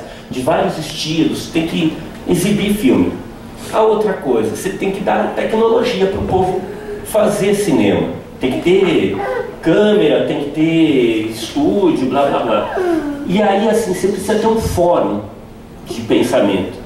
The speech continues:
que na França foi o Cahiers du Cinema, o cineclube, os debates de cineclube, aquilo, sabe, era você assistir,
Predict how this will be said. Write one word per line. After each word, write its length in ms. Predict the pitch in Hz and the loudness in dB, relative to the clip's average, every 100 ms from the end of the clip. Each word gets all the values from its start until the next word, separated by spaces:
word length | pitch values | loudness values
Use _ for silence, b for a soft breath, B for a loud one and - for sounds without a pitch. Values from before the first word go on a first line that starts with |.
| - - | -16 -6
que 120 | 190 | 0
na 160 | 208 - | 2 2
França 340 | - 180 180 | 2 2 2
foi 200 | 165 175 | 2 2
o 20 | |
Cahiers 420 | 175 170 175 165 | 2 2 2 2
du 20 | - | -2
Cinema, 680 | - 185 165 139 - - - B B B - - | -4 0 2 2 0 -4 -10 B B B -16 -8
o 240 | - 117 120 | 0 2 2
cineclube, 720 | - 160 156 175 170 139 - | 2 2 2 0 2 2 2
os 320 | - - 107 - - | -4 -6 -8 -6 0
debates 640 | 135 - - - 139 - | 2 4 2 0 -4 -8
de 80 | - | -8
cineclube, 840 | - 123 120 135 135 123 104 104 B - | -2 0 2 2 4 4 4 -2 B -4
aquilo, 580 | 131 135 233 226 147 131 B - | -4 -2 0 0 0 -2 B -8
sabe, 340 | - - 359 | -2 2 2
era 180 | - 156 | 4 2
você 360 | 151 147 - 233 | 2 0 0 0
assistir, 640 | 208 175 - - 165 - | 0 -2 -6 -4 -4 -4